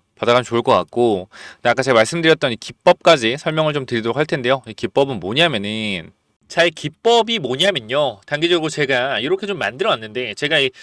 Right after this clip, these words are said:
종목을 발굴하는 거를 이런 식으로 발굴한다라는 걸 좀 말씀을 드리는 거고, 요거는 내려서 읽어보시면 될 것 같고요. 자, 요 부분을 좀 말씀을 드리도록 하겠습니다. 자, 이쪽을 좀 당겨서 확인을 해보면은, 자, 요쪽에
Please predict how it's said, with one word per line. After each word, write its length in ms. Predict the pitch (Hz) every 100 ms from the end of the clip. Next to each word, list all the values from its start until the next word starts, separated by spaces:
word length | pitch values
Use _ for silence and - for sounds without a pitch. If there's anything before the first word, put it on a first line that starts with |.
| -
종목을 460 | - 185 233 262 254
발굴하는 640 | - 127 170 240 233 214
거를 320 | 196 180 190 147
이런 280 | 135 226
식으로 200 | 247 226
발굴한다라는 840 | - 120 123 156 185 139 135 117 131
걸 100 | 143
좀 120 | 147
말씀을 420 | 101 117 - 196
드리는 320 | 180 127 139
거고, 460 | 120 110 135 120 107 _ - - - 156
요거는 360 | 175 240 240
내려서 340 | 180 143 196 160
읽어보시면 560 | 135 170 214 220 226
될 120 | 156
것 160 | 123 170
같고요. 480 | 120 - 165 170 98 - - -
자, 140 | - 131
요 140 | 190
부분을 380 | 254 262 262 247
좀 220 | 254 247
말씀을 440 | 170 123 - 180 170
드리도록 460 | 123 131 143 139
하겠습니다. 580 | 214 233 - 110 107 - _ _ _
자, 140 | 131
이쪽을 340 | 131 196 202
좀 160 | 196 202
당겨서 560 | 220 226 233 214 135 175
확인을 340 | 190 185 202
해보면은, 800 | 196 226 226 139 147 147 113 101 - _ - -
자, 240 | - 110 101
요쪽에 480 | 127 156 180 127 170